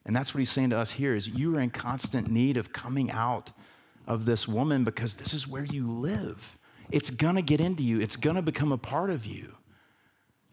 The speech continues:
But don't fear, because the one who is in you is greater than the wor-, one who is in the world. The one who is in you is greater than the one who has set this whole thing up to draw you away from him. You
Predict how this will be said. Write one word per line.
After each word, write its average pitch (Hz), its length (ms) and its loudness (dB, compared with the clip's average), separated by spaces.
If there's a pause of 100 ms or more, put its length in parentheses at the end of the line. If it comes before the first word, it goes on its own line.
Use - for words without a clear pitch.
(100)
But 131 200 2
don't 160 320 2
fear, 208 480 0
because 135 300 2
the 147 80 4
one 165 200 4
who 175 160 6
is 139 120 4
in 190 160 4
you 185 140 4
is 135 120 4
greater 147 320 4
than 165 180 2
the 151 80 2
wor-, 143 320 2
one 151 260 2
who 165 100 4
is 165 120 2
in 175 100 2
the 170 80 2
world. 165 420 0 (340)
The 147 80 4
one 180 200 4
who 190 120 6
is 147 100 6
in 180 140 6
you 185 140 6
is 143 100 6
greater 147 280 6
than 165 140 2
the 151 80 4
one 165 220 4
who 165 100 4
has 143 100 4
set 175 260 2
this 170 180 2
whole 160 200 -2
thing 160 280 0
up 185 320 2 (240)
to 156 100 2
draw 143 320 2
you 185 220 4
away 185 280 4
from 139 260 2
him. 85 360 -6 (640)
You 202 400 2